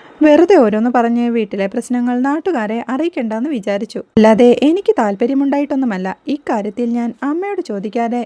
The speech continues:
ഒരു തീരുമാനവും എടുക്കില്ല" എന്ന് പറഞ്ഞുകൊണ്ട് വീണ അകത്തേക്കായി പോകുന്നുണ്ടേ. അപ്പോഴേക്കും പറമ്പെല്ലാം നോക്കിക്കണ്ട സുലൈമാനിക്കയും മഹേഷും കൂടി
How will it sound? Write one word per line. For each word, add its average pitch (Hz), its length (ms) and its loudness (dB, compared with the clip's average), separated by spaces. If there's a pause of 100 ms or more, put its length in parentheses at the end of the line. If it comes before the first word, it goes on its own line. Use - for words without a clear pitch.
(140)
ഒരു 403 180 0
തീരുമാനവും 247 600 -4
എടുക്കില്ല" 208 520 -8
എന്ന് 208 260 6
പറഞ്ഞുകൊണ്ട് 233 440 4
വീണ 247 260 2 (180)
അകത്തേക്കായി 285 600 -2
പോകുന്നുണ്ടേ. 233 560 -2 (640)
അപ്പോഴേക്കും 226 640 4
പറമ്പെല്ലാം 277 520 2
നോക്കിക്കണ്ട 226 460 -4 (100)
സുലൈമാനിക്കയും 240 840 -2
മഹേഷും 214 420 -6
കൂടി 233 220 -2